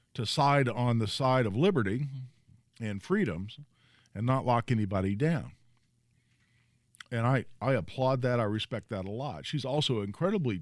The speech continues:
pro two A. In fact, she signed a bill there from the stage at the leadership conference that we've been trying to get passed here in Indiana for at least three sessions now, and we can't get through the Republican Indiana General Assembly.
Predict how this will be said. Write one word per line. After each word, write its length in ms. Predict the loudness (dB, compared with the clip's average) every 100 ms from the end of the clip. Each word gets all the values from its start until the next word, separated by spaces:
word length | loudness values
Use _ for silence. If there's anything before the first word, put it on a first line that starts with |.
| -6
pro 220 | -2 -2
two 300 | -2 -4 -4
A. 220 | -8 -12 -14 _ _ _ -8 -2
In 100 | 0
fact, 320 | 2 0 -4 -18 -14
she 180 | -4 0
signed 340 | 2 4 4
a 60 | 4
bill 500 | 4 2 4 0 -2 -10 _ _
there 220 | 0 2
from 320 | 2 2 2 2
the 120 | 0
stage 460 | 0 2 4 2
at 140 | -2 -6
the 80 | -2
leadership 420 | 2 2 0 -2
conference 580 | -4 -4 -4 -8 -8 -14 _ _ _ -14 -4
that 100 | 0
we've 140 | 4
been 120 | 4
trying 260 | 4 4 4
to 60 |
get 180 | 2 2
passed 280 | 0 0 0
here 100 | 2
in 80 | 2
Indiana 480 | 2 0 -2 -4 -6
for 160 | -6
at 60 | 0
least 200 | 0 0
three 200 | -2 -2
sessions 460 | -4 -6 -6 -10 -12
now, 240 | -12 -14 -18 -20 -8 2
and 120 | 4
we 120 | 4
can't 340 | 4 0 2
get 160 | 0 0
through 260 | 4 4 6
the 140 | 2
Republican 880 | 0 -4 -6 -6 -2 0 2 0 2
Indiana 480 | 0 0 0 0 0
General 340 | 0 -2 -4
Assembly. 460 | -6 -6 -6 -8